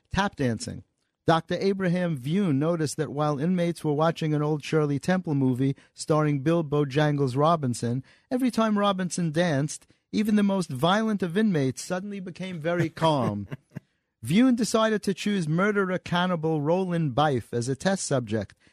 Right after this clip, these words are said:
Speaker 1: Standing six five and weighing over three hundred pounds, Bife had killed and cannibalized his own parents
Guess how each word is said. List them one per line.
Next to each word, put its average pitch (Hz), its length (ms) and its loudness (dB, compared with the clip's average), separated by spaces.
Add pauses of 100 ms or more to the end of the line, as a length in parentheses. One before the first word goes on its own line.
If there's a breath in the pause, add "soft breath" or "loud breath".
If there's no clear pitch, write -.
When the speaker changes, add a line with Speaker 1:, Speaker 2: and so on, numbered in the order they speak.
(120 soft breath)
Speaker 1:
Standing 202 380 0
six - 300 -4
five 196 400 2
and 165 140 -2
weighing 175 260 0
over 156 180 0
three 190 240 -2
hundred 165 340 -2
pounds, 151 540 0 (340 soft breath)
Bife 214 260 2
had 185 180 -4
killed 214 320 0
and 180 120 -2
cannibalized 185 800 -2
his 156 160 0
own 196 220 0
parents 160 680 -2